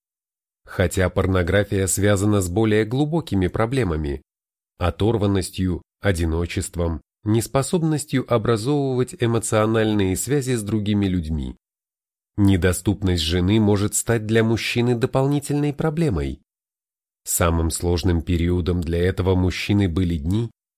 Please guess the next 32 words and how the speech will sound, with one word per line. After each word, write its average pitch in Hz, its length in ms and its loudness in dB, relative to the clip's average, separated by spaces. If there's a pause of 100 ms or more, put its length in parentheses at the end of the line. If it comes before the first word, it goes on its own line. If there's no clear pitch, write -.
(180)
когда 151 340 0
у 170 140 2
его 143 300 0
жены 135 300 2
шли 127 260 -2
месячные, 76 800 -2 (580)
потому 87 380 2
что 85 240 -2
в 78 60 0
это 87 200 0
время 80 340 0
секс 87 360 -2
был 107 200 0
недоступен. 113 760 -4 (960)
Примерно 90 520 2
через 87 340 -2
десять 98 400 0
лет 131 180 0
супруга 156 480 0
наконец 135 480 0
поняла – 87 600 -2 (520)
что - 260 0
ублажение 98 800 2
мужа 101 300 0
с - 80 -6
помощью 98 640 0
орального 92 480 0
секса 92 600 -2 (220)
или 101 260 2
простой 95 520 0
работы 92 400 -2
руками 82 600 -4